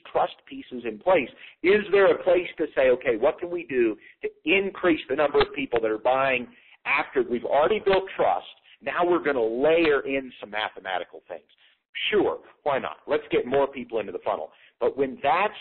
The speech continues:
all that you're focusing on, I believe you're shooting yourself in the foot. The flip side is, when you focus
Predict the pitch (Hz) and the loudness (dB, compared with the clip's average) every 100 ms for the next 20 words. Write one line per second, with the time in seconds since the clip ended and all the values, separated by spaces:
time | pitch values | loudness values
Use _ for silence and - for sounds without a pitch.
0 | - 151 160 170 143 131 113 - 165 - | 0 2 4 4 2 0 -2 0 0 0
1 | 135 - 98 90 85 85 _ _ _ - | -6 -10 -8 -6 -6 -10 _ _ _ -18
2 | 123 143 147 135 - 127 120 107 104 101 | -6 -4 -4 -4 -6 -6 -10 -6 -2 -2
3 | 98 104 92 - _ _ _ _ _ _ | -4 -8 -6 -6 _ _ _ _ _ _
4 | _ _ 139 - 220 - - 110 107 110 | _ _ -2 2 0 0 0 2 4 2
5 | 110 - _ _ 139 147 135 180 196 - | 0 -8 _ _ -6 -6 -2 0 0 0